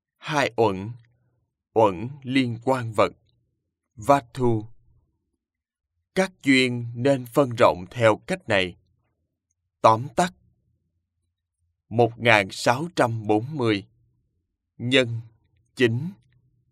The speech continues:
cảnh, ba. Trưởng, chính, vô gián, ba.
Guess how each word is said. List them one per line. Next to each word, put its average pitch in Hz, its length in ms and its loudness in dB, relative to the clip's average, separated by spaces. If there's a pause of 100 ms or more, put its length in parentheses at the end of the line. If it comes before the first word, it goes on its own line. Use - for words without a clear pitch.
(280)
cảnh, 110 320 0 (640)
ba. 120 340 4 (880)
Trưởng, 104 400 0 (600)
chính, 127 320 -2 (800)
vô 120 320 -2
gián, 117 440 -2 (460)
ba. 117 340 -2